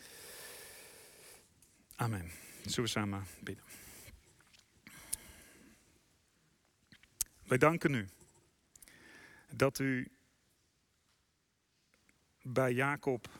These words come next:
langs zij kwam. Dat had hij natuurlijk niet verdiend, maar zo bent u. Wij dank-,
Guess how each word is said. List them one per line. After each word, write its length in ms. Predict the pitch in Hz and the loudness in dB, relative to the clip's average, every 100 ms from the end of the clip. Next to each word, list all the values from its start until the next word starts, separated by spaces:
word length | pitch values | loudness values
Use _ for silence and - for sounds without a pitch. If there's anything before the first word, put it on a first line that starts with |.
| - | -18
langs 360 | - 123 131 - | 0 2 2 6
zij 220 | 139 131 | 6 6
kwam. 340 | - 104 98 92 - _ _ _ _ _ _ _ _ - | 2 -2 -4 -8 -20 _ _ _ _ _ _ _ _ -4
Dat 100 | 117 | 2
had 140 | 143 | 2
hij 100 | 147 | 2
natuurlijk 340 | 131 123 131 120 | 0 2 0 2
niet 160 | 123 | 0
verdiend, 460 | - 110 120 113 - | 0 0 2 2 0
maar 300 | 110 101 - _ _ _ _ _ _ _ _ _ _ _ _ _ | -2 -2 -8 _ _ _ _ _ _ _ _ _ _ _ _ _
zo 260 | - 123 | 4 4
bent 300 | 117 120 117 | 4 2 2
u. 160 | 101 92 - _ - _ _ _ _ _ _ _ _ _ - - - _ _ _ | -4 -8 -14 _ -20 _ _ _ _ _ _ _ _ _ -20 -20 -20 _ _ _
Wij 140 | 113 113 | -2 4
dank-, 320 | 147 156 | 4 4